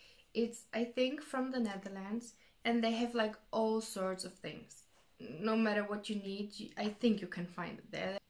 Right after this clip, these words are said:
And we got a few things. So first I wanted to get, like, some of these clear containers for my fridge. It's like a cube, quite tall. And then I got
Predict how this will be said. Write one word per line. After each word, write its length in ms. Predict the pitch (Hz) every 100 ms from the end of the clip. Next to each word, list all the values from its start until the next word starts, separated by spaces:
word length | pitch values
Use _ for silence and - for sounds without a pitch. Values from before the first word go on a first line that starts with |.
| -
And 120 | 269
we 60 | 240
got 180 | 202
a 40 | 202
few 240 | 196 185
things. 540 | 185 - 170 170 - - - -
So 320 | - - 220 214 -
first 420 | 220 226 269 - -
I 200 | 220 220
wanted 340 | 214 220 240
to 100 | 226
get, 240 | 190 214 214
like, 240 | 214 208
some 380 | - 214 202 208
of 200 | 208 202
these 380 | 208 196 196 - - -
clear 160 | 226
containers 680 | 220 226 214 - 214 208 208
for 160 | - 196
my 460 | 196 190 185 185 - -
fridge. 460 | 214 254 - - - -
It's 240 | 226 -
like 380 | 233 214 214 - - - 233
a 40 |
cube, 420 | 226 - 214 269 - - _ _ - - - _ _ _ _ _ - - _ _ - -
quite 320 | 320 440 - - -
tall. 640 | - - 214 214 226 349 - - -
And 100 | 233
then 140 | 233 226
I 140 | 226
got 320 | 214 202 196